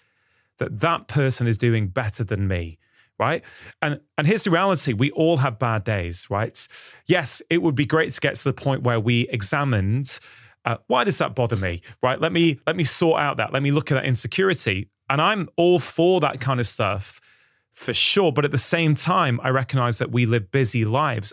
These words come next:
And if you find that someone is, not intentionally necessarily, but if you are feeling bad when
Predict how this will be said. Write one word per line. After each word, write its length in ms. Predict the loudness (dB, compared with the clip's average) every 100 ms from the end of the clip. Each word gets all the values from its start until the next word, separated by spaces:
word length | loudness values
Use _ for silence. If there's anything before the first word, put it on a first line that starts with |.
| -2
And 120 | 0
if 120 | 0
you 220 | 2 0
find 400 | 0 -2 0 0
that 120 | -2 -4
someone 420 | -2 0 -2 -2
is, 480 | -2 -2 -2 -6 -10 -20 -20 _ _ _ _ _ _ _ -2
not 140 | 0 2
intentionally 600 | 0 -2 -2 -2 0 2
necessarily, 540 | 2 0 0 0 0 2
but 120 | 0
if 140 | -2
you 400 | -2 -2 0 0 0
are 220 | 0 0
feeling 600 | -4 -2 0 2 2 -2
bad 640 | -2 -4 -2 -2 -4 -6 -8 -10 -12 _ _ _ _
when 480 | -2 0 2 0 -2